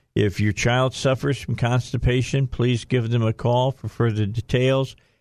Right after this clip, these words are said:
And then, uh, low testosterone, ages forty-five to eighty.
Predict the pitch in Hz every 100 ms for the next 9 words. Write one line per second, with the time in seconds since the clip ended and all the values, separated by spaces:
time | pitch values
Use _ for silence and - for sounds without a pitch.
0 | _ - 131 131 143 143 139 139 - 135
1 | 147 156 151 135 - 151 160 151 - 107
2 | 101 101 104 - _ _ - 127 127 123
3 | 123 - - 147 165 160 - 135 135 139
4 | 139 139 - - - 117 - - 139 139
5 | 104 -